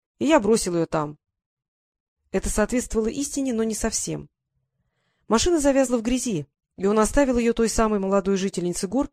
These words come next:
которая без особого труда сможет вытянуть ее оттуда с помощью своего пикапа-вездехода.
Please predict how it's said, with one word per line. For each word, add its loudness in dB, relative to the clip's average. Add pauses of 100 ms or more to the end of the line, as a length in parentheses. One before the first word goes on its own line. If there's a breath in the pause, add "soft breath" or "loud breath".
(320)
которая 4
без 0
особого 2
труда 2
сможет 0
вытянуть -2
ее 2
оттуда -2 (220)
с -14
помощью 0
своего 0
пикапа-вездехода. -4